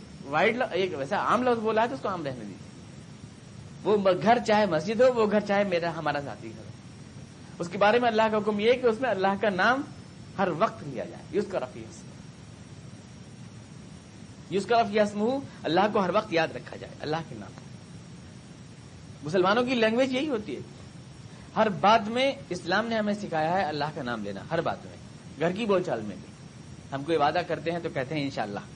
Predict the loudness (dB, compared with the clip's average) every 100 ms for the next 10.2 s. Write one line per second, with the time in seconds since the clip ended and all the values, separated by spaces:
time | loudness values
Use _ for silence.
0 | -18 -16 -14 -10 -8 -8 -10 -12 -14 -16
1 | -16 -16 -18 -18 -18 -18 -12 -8 -6 -4
2 | -4 -4 -2 0 0 0 -2 -2 -2 -2
3 | -2 -2 -4 -4 -6 -6 -10 -12 -16 -16
4 | -16 -16 -16 -16 -16 -16 -16 -16 -18 -18
5 | -10 -6 -2 2 2 0 2 4 4 2
6 | 0 0 0 -2 -2 -2 0 0 -2 -4
7 | -10 -14 -16 -18 -18 -18 -18 -18 -16 -16
8 | -18 -18 -16 -8 -4 -2 -2 0 2 2
9 | 2 2 2 0 0 0 0 -2 -2 -4
10 | -4 -4